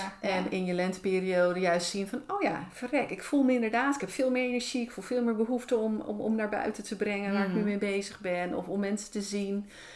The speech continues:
Speaker 2: Hè, dat je daar weer iets, eh, kan opschalen. Dus het, dat is ook wat ik vaak tegen, eh, klanten wel zeg, is dat wij heel erg,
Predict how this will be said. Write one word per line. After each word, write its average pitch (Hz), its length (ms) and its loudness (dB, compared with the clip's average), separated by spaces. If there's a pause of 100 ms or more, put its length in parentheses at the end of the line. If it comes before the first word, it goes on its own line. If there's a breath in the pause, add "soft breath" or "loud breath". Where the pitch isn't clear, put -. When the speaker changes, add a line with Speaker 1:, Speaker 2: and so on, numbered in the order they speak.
(140 loud breath)
Speaker 2:
Hè, 226 140 -2
dat 214 160 -4
je 202 60 -6
daar 202 280 0
weer 196 180 0
iets, 196 340 -4
eh, 180 300 -4 (100)
kan 185 120 -6
opschalen. 175 340 -2
Dus 180 100 -2
het, 190 160 -4 (240 loud breath)
dat 196 200 4
is 208 120 2
ook 202 140 4
wat 190 100 0
ik 196 100 -4
vaak 185 240 0
tegen, 180 240 -4 (140)
eh, 180 80 -4 (140)
klanten 226 400 4
wel 170 200 0
zeg, 196 260 0
is 185 120 -6
dat 175 140 -4
wij 170 120 -4
heel 185 260 0
erg, 170 220 0